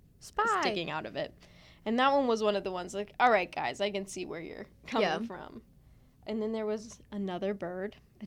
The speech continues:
Speaker 2: tiny, tiny bird called a European bee eater.
Speaker 1: Oh.
Speaker 2: Which just sounds cool, but it's a little bird, just, like, a,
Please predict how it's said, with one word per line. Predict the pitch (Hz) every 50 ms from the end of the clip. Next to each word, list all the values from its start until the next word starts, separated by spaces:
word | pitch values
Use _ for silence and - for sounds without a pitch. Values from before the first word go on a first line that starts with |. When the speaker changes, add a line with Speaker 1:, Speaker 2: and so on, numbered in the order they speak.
| - -
Speaker 2:
tiny, | - - 185 180 185 190 185 185
tiny | 185 - - 190 190 202 208 208
bird | 196 185 180 180 180 185 208 202 -
called | - - 202 190
a | 185
European | 185 175 180 185 190 190 190 - - 208 196 190 185
bee | 175 - 175 180 180 -
eater. | - 220 220 226 240 247 294 302 294 - _ _ _ - - - _ -
Speaker 1:
Oh. | - 190 180 175 - - 202
Speaker 2:
Which | 214 -
just | 208 202
sounds | - 214 190 180 -
cool, | - - 180 180 180
but | 220 233
it's | 277 285 -
a | 277
little | 240 208 190 185 180 180
bird, | 175 - 170 160 160 165 165 170 180 180
just, | - 190 185
like, | 185 180 - - -
a, | 190 185